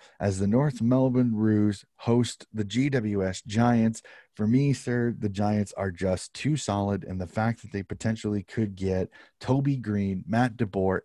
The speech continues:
and Phil Davis all back for this game, I just think they have just a little too much ability for this undermanned Roos team that's still got one of the biggest injury lists in the entire competition.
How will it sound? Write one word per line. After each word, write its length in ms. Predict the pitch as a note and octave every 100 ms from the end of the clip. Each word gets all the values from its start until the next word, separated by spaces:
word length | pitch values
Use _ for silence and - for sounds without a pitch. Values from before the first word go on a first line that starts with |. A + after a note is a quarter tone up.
| -
and 320 | C3 D3 D#3
Phil 200 | - B2
Davis 460 | A2 F#2+ F#2 F#2 - -
all 240 | A2 C3
back 420 | G#2+ F#2 F2+ - - - _
for 200 | B2 B2+
this 240 | A#2 G#2+
game, 380 | - G2 F#2+ F#2 -
I 120 | G2+
just 440 | F#2+ B2 A#2+ G#2+ -
think 240 | G#2 G2
they 140 | F#2+
have 200 | F2 F2+
just 200 | E2 -
a 40 | E2+
little 300 | G2+ A2+ A2
too 260 | - A2+
much 360 | G#2+ F#2+ F#2+ -
ability 500 | F2+ F#2 F#2 F2+ F2+ - - -
for 220 | - G#2
this 420 | F#2+ G2+ G2 - - - - - _
undermanned 680 | A#2+ A#2 A2 G#2 G#2+ G#2 F#2+
Roos 260 | G#2 G#2 -
team 320 | G2+ G2+ G2
that's 200 | F#2+ -
still 380 | - A2+ G#2+ G2
got 240 | F#2 F2
one 240 | G2+ G2
of 120 | F#2+ F#2
the 160 | B2+
biggest 520 | A#2+ - A#2 G#2+ G2+ G#2+
injury 320 | G#2+ G2 F2+
lists 340 | F2+ F2 - -
in 100 | A#2
the 140 | G#2+ G2
entire 400 | F#2+ - F2+ F2
competition. 640 | - E2 - F2 - F2